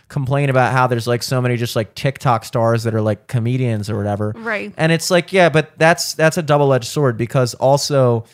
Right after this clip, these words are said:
Speaker 1: you now have the opportunity to be a great stand-up comic in the middle of nowhere and catch on and be just as popular, if not more, than the best stand-up comedian in New York City or L A, you know? And so it's
Speaker 2: Yeah.
Speaker 1: like,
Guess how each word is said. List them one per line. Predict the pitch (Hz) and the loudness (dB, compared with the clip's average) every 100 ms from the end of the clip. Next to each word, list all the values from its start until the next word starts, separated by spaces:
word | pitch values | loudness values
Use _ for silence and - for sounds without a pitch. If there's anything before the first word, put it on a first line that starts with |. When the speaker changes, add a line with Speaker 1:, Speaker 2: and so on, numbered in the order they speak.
| _ _ _ | _ _ _
Speaker 1:
you | 104 110 190 | -6 0 2
now | 185 139 | 4 4
have | 127 117 | 2 2
the | 117 | 0
opportunity | 110 110 113 - 110 107 104 | 0 0 -2 -6 -4 -4 -4
to | 98 123 | -4 -6
be | 110 117 117 - | -2 -2 -2 -2
a | 117 | -2
great | 107 110 123 | -2 -2 -2
stand-up | - - 120 107 | -4 -4 -4 -4
comic | - 117 117 110 - | -4 -2 -2 -4 -6
in | 120 113 110 95 _ | -6 -4 -4 -8 _
the | 110 113 | -6 -2
middle | 120 127 117 | 0 0 0
of | |
nowhere | 110 117 143 127 113 107 107 - _ _ _ | 0 0 2 2 2 0 -2 -10 _ _ _
and | 107 113 107 - | -2 0 -2 -4
catch | 143 131 - | -2 0 0
on | 131 131 120 110 107 _ _ | 2 2 0 -2 -10 _ _
and | 120 123 | -2 0
be | 117 117 | 0 -2
just | 101 123 127 | 0 0 2
as | 123 | -2
popular, | - 123 117 120 117 | 0 2 2 2 0
if | 110 | 0
not | 120 113 110 | -2 -2 -2
more, | 120 120 | 0 0
than | 107 110 | 0 -4
the | 110 | -2
best | 110 110 - | -2 -2 -6
stand-up | 117 107 98 | -10 -10 -10
comedian | 120 113 110 107 | -8 -4 -4 -4
in | 104 107 | -4 -2
New | 107 | -2
York | 104 98 | -2 -4
City | - 107 104 | -6 -6 -6
or | 85 104 | -6 -4
L | 104 | -2
A, | 104 92 | -4 -6
you | 87 113 | -6 -4
know? | 113 113 | -2 -2
And | 113 110 | -2 -2
so | 135 | 0
it's | 123 117 | 0 2
Speaker 2:
Yeah. | |
Speaker 1:
like, | 127 107 | 0 0